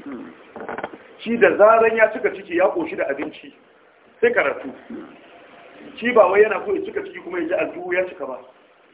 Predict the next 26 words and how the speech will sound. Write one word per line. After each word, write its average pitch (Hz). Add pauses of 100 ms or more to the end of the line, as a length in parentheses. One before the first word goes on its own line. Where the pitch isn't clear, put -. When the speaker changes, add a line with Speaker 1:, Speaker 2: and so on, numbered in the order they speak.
(720)
Speaker 2:
Ko 262
da 226
aljihun 208
zero, 180 (1700)
in 233
kuɗin 247
da 202
yake 202
da 160
shi 165
ya 202
samu 160
kuɗin 208
da 170
zai 175
ci -
abinci 160
ya 156
koshi 147
na 160
yau, 165 (680)
sai 190
a 165
jira 165
na 170
gobe. 123